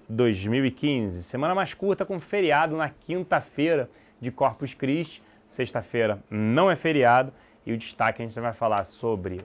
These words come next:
Copom essa semana, quarta-feira à noite sai o resultado do Copom. A expectativa do mercado é de uma alta de zero vírgula cinco pontos percentuais. E também a gente ainda vai falar sobre o destaque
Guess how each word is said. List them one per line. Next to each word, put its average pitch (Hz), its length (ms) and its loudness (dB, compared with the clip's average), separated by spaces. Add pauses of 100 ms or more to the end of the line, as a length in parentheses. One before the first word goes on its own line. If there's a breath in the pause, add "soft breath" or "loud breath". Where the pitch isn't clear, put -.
(200)
Copom 156 440 0
essa 156 200 0
semana, 123 560 -4
quarta-feira 104 560 -4
à 101 40 -4
noite 104 280 -6
sai - 260 -4
o 101 40 0
resultado 98 460 -8
do 113 120 -8
Copom. 147 360 -6 (320 loud breath)
A - 80 -2
expectativa 170 480 -2
do 185 80 2
mercado 185 280 0
é 190 40 0
de 185 60 0
uma 190 100 2
alta 175 220 2
de 151 100 -4
zero 156 320 2
vírgula 165 300 0
cinco 160 400 -8
pontos 147 480 -6
percentuais. 147 800 -4 (340 soft breath)
E 143 40 -8
também 135 340 2
a - 20 -2
gente 139 160 -6
ainda 135 80 2
vai 131 100 2
falar 120 220 0
sobre 123 500 -4
o 123 100 -4
destaque - 680 -2